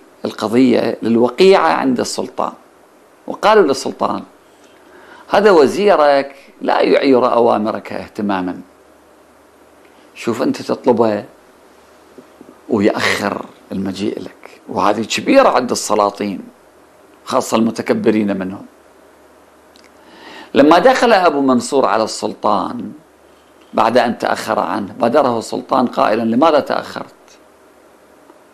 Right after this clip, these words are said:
قال أبو منصور: "إنني عبد الله أولاً، ثم خادم السلطان بعد ذلك، وإذا لم أتفرغ من أداء واجبات العبودية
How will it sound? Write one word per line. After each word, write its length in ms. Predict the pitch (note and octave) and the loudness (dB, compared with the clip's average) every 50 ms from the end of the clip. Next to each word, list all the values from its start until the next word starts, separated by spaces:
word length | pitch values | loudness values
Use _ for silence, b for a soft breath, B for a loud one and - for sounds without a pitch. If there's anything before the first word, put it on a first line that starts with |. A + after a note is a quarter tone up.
| - - | -2 2
قال 180 | A#2 A2+ A2+ | 4 4 6
أبو 220 | A#2+ A#2 A#2+ A2 G#2+ | 6 4 4 2 0
منصور: 460 | G#2+ G2+ G#2 - - C3+ C3+ - - | -2 -2 -4 -2 0 0 2 2 2
"إنني 300 | D#3 D3+ D3 C#3 C3+ C3 | 4 4 4 4 4 4
عبد 260 | - A#2+ A#2+ A#2+ B2+ | 2 0 -2 0 0
الله 360 | A2+ A#2 C#3+ D3 C3 A#2+ B2 | 0 2 2 2 4 4 4
أولاً، 600 | - - D#3 D#3+ E3 F3 E3+ F3+ F#3 F#3 F3+ F#3+ - - - _ _ _ _ _ _ _ _ _ _ _ - _ b b b b b b b b _ | 4 4 6 6 6 6 6 6 4 2 -2 -6 -10 -14 -20 _ _ _ _ _ _ _ _ _ _ _ -20 _ b b b b b b b b _
ثم 320 | - B2 B2+ A#2+ A#2+ A#2 | -2 0 2 4 4 4
خادم 600 | G#2 - - B2+ D3 D3+ D#3 C#3+ C3 B2 A2+ A2 | 2 2 2 2 4 4 4 4 2 0 -2 -2
السلطان 800 | G#2 G2+ - - - - A2+ G#2 - - B2+ C3 C3+ C3+ C3 B2+ | -6 -8 -12 -10 -8 -8 -8 -8 -6 -2 0 2 2 2 2 2
بعد 300 | A#2 A#2+ A#2 - G2+ G2+ | 2 0 0 -2 -4 -10
ذلك، 640 | G#2+ G2 A2 G#2 G2+ G2+ F#2+ - - - - - - _ _ _ _ _ _ _ _ _ _ _ _ _ _ _ _ _ _ B B B B B B B B B B B - | -6 -4 -2 -2 -2 -2 -4 -8 -10 -16 -20 -20 -20 _ _ _ _ _ _ _ _ _ _ _ _ _ _ _ _ _ _ B B B B B B B B B B B 2
وإذا 520 | A#2 B2+ C3 A2+ C#3+ A#2 B2 B2+ A#2+ A#2 | 4 4 6 6 6 6 6 4 4 4
لم 260 | A#2 A#2+ B2 A#2+ A#2+ | 2 0 0 -2 -2
أتفرغ 760 | - - - - - G#2 - - B2 A#2+ A2+ A2 A2+ A2 G#2 | -4 -6 -10 -8 -10 -8 -2 -2 -2 0 0 0 -2 -2 -2
من 240 | A2 A2 G#2+ G#2 A2 | -2 -2 -2 -4 -4
أداء 460 | - A2 G#2+ G#2 G#2+ G#2+ G#2+ - - | -4 -6 -2 0 0 0 0 0 0
واجبات 720 | G#2 G#2 G#2 G#2 G#2 F#2 G#2 G#2 F#2+ - G#2 G#2+ - - | 0 2 2 0 0 -2 -6 -4 -2 -2 -4 -4 -4 -6
العبودية 840 | A2 A#2 - - A2+ A2 G#2+ G#2+ G#2+ G2+ G#2+ A2+ G#2+ G#2+ G#2+ A2 | -6 -6 -4 -4 -4 -4 -2 -2 -2 -2 -4 -4 -2 -2 -4 -4